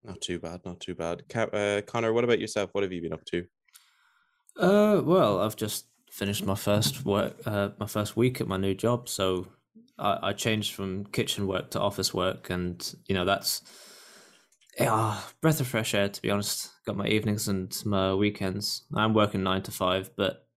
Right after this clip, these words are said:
Speaker 2: it's much less tiring work. So, uh, been able to play a bit,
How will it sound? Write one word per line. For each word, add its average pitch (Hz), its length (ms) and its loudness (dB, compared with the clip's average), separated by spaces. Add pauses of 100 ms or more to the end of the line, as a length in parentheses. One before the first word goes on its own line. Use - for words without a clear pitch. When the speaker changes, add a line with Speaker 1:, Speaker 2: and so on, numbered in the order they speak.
(140)
Speaker 2:
it's - 500 -8
much 101 360 -2
less 98 180 -2
tiring 92 360 -2
work. 95 340 -2
So, 95 380 0
uh, 92 260 0 (760)
been 101 80 -2
able 101 160 0
to - 100 -20
play 95 200 0
a 98 60 0
bit, - 260 -6